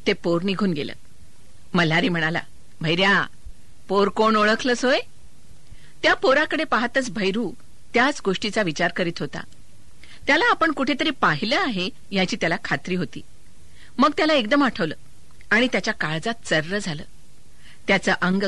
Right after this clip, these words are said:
कापसाचं झाल्याप्रमाणे बधीर, फसफशीत झालं आणि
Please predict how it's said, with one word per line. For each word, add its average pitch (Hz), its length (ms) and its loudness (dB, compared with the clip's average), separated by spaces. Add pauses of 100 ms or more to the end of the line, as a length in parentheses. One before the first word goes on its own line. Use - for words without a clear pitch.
कापसाचं 196 460 0
झाल्याप्रमाणे 170 640 0
बधीर, 165 460 0 (400)
फसफशीत 185 540 0
झालं 180 280 0 (420)
आणि 202 180 4